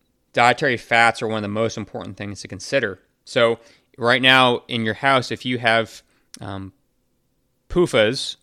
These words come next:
polyunsaturated fatty acids, you have nut and seed oils, like you have a lot of corn and soybean, peanut oil, vegetable oils at home, I would toss those out right away.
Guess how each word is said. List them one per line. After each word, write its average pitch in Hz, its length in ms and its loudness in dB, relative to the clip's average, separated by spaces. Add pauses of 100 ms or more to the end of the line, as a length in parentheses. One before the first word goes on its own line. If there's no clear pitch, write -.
polyunsaturated 120 800 0
fatty 113 360 2
acids, 107 680 -2 (320)
you 110 140 -4
have 104 160 -4
nut 107 320 -2
and 120 100 -8
seed 120 240 -6
oils, 110 480 0
like 98 180 -6
you 104 100 -14
have 104 140 -8
a 104 40 -6
lot 101 160 -6
of - 60 -20
corn 110 460 -6
and 101 300 -12 (240)
soybean, 110 1040 -4 (240)
peanut 120 380 -4
oil, 113 640 0 (320)
vegetable 110 540 -2
oils 110 380 -2
at 95 140 -6
home, 113 460 -4 (540)
I 117 100 4
would 117 140 0
toss 117 320 0
those 110 140 -6
out 104 180 0
right 101 140 -6
away. 98 340 -8